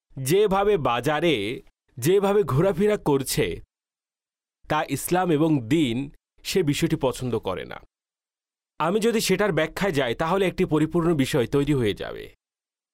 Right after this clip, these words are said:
তেমনি কখনো কখনো ছেলে হোক বা মেয়ে হোক,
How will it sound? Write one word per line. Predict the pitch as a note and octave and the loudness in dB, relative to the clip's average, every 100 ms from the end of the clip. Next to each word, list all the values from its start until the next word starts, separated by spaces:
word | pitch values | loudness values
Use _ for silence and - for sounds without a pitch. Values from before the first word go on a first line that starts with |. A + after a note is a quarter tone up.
| _ - | _ -2
তেমনি | G3 A3 F#3 | 0 2 2
কখনো | F3 D#3+ G3 | 0 2 0
কখনো | F#3+ C3 - G2 F#2+ | 2 -2 -2 -2 -4
ছেলে | G#2+ - G#3+ A3 | -4 -2 0 2
হোক | F#3 G3 | 2 0
বা | D3 F3+ | 0 0
মেয়ে | B2+ D#3 | 2 2
হোক, | D#3+ A#2 G2+ | 2 0 -2